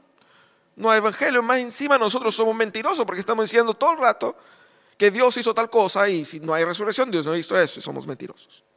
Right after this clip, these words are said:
Por lo tanto, ellos negaban esta, esta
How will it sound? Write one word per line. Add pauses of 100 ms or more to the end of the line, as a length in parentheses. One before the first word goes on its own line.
(1300)
Por
lo
tanto,
ellos (220)
negaban
esta, (280)
esta